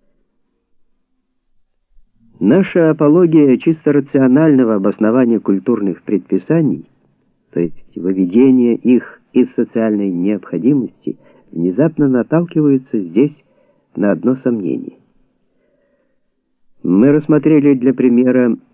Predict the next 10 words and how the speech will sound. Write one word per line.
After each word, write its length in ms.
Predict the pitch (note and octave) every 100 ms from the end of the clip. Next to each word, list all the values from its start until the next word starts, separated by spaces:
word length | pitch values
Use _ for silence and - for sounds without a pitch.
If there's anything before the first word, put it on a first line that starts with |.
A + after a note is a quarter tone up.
| -
возникновение 800 | G2+ A2+ A#2+ G#2+ G#2 A2 A#2+ A2+
запрета 640 | G#2 F#2+ G#2+ A2+ A#2 A#2+
на 200 | G#2+ G#2+
убийство. 720 | A2 G#2+ G2 D#2 - _ - - _ _ _ _ _ _ _ -
Но 380 | G2+ B2 A2 F2
соответствует 800 | - D3 - C#3+ G3+ - G3 F3+ D#3+
ли 140 | D3+
нарисованная 640 | C#3 C3 C3 C#3+ B2+ A#2+ A2+
нами 280 | A2+ A2
картина 640 | G2+ G2+ F#2 - A2+ A2